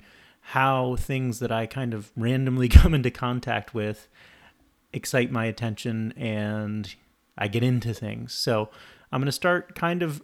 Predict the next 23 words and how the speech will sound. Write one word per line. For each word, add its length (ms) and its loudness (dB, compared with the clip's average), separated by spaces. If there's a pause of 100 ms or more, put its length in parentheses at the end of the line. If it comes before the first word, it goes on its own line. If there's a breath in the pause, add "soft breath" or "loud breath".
early 360 2
on. 520 -4 (160)
Uh, 160 -2
one 180 -2
of 60 -4
the 100 -4
things 300 -6
that 120 -4
I 140 -4
early 400 -4
on, 420 -4 (500 loud breath)
probably 420 -2
even 260 -4
before 840 -2
I 100 -4
was 160 -2
a 60 -2
teenager, 580 -2
got 240 -4
into 340 -6
was 200 -6
cars. 580 -14 (480 loud breath)
And 680 -2